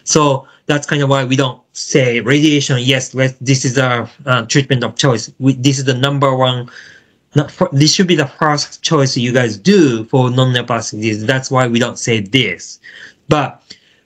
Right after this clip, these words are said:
from the late side effect standpoint, like severe, uh, non-healing uh, late side effects such as wound, non-healing wound, or, um, for the, uh, cystitis case,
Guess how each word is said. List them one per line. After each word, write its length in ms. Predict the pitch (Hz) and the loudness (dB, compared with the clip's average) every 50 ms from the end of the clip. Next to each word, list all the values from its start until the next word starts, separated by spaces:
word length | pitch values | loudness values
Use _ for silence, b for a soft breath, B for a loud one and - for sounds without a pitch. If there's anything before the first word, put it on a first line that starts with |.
| B - | B -2
from 260 | - 175 175 170 170 | -2 0 0 0 0
the 240 | 175 170 165 175 - - | 0 0 0 -2 -4 -8
late 420 | 156 160 147 165 220 294 294 - | -4 0 2 2 2 2 0 -2
side 260 | - - 180 151 139 | -2 -2 -2 -2 -2
effect 280 | 139 131 - 123 120 - | -4 -6 -6 -8 -10 -8
standpoint, 720 | - - 123 117 113 113 - 113 104 101 92 90 - - - | -8 -6 -6 -6 -8 -8 -6 -6 -4 -4 -6 -8 -12 -10 -6
like 180 | 117 117 117 | -4 -4 -4
severe, 640 | - - - 143 135 147 139 131 123 120 113 110 - _ _ _ _ _ - | -2 0 0 2 4 4 4 2 2 -2 -4 -6 -8 _ _ _ _ _ -4
uh, 360 | 117 123 120 117 113 113 110 107 - _ _ _ _ _ _ _ - | -2 0 0 0 0 -2 -4 -6 -12 _ _ _ _ _ _ _ 0
non-healing 1200 | 147 135 139 139 139 139 135 - - - 156 147 143 139 135 131 131 127 127 127 123 120 120 120 - _ _ B B B B B B B B B | 4 4 4 4 4 2 -2 -4 -4 0 2 2 4 4 4 2 2 2 2 0 -2 -4 -6 -8 -12 _ _ B B B B B B B B B
uh, 220 | 123 120 120 117 110 | -2 0 0 0 0
late 240 | 110 143 180 175 - | 0 0 0 0 0
side 180 | 160 139 120 | -2 -4 -4
effects 240 | 117 107 117 - - | -4 -8 -12 -10 -6
such 220 | - 120 120 - | -6 -6 -2 -2
as 220 | 127 113 113 131 131 | -2 -2 -2 -2 0
wound, 440 | 139 139 135 131 131 131 127 127 127 | 2 4 6 6 6 4 4 2 2
non-healing 600 | 131 131 135 131 127 127 123 117 113 113 110 107 | 2 2 2 0 0 0 0 0 0 0 0 0
wound, 720 | 113 131 160 165 165 160 160 156 156 151 151 147 143 139 | 2 2 2 4 4 4 4 4 4 4 4 4 2 2
or, 520 | 113 117 117 120 117 113 110 113 110 110 B B B B B B B | 2 2 2 2 4 4 4 2 2 0 B B B B B B B
um, 640 | 113 113 113 110 107 107 104 104 104 104 107 - - _ _ - 120 | -2 0 2 2 2 0 0 0 -2 -2 -4 -6 -10 _ _ -12 -2
for 160 | - 135 117 | 0 2 2
the, 140 | 110 117 110 101 - - - - _ - | 2 2 0 0 -2 -6 -12 -12 _ -2
uh, 160 | 110 110 104 | 0 0 0
cystitis 680 | 95 - - - - - 151 151 151 139 135 131 - | 0 0 0 0 0 0 0 0 0 0 0 -2 -2
case, 400 | - 127 117 113 107 - - - | 0 0 0 0 0 -2 -6 -10